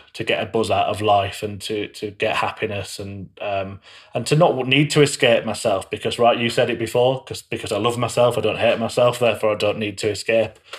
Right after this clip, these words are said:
from myself anymore. And I think sometimes, um, some people who have found it easier, whether they were not as severely afflicted or they just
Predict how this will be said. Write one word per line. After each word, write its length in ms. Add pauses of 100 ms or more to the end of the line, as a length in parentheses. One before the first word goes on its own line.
(120)
from 300
myself 500
anymore. 500 (440)
And 140
I 40
think 220
sometimes, 640 (400)
um, 460 (140)
some 200
people 300
who 60
have 100
found 320
it 100
easier, 720 (420)
whether 360
they 160
were 120
not 200
as 80
severely 420
afflicted 440
or 100
they 100
just 500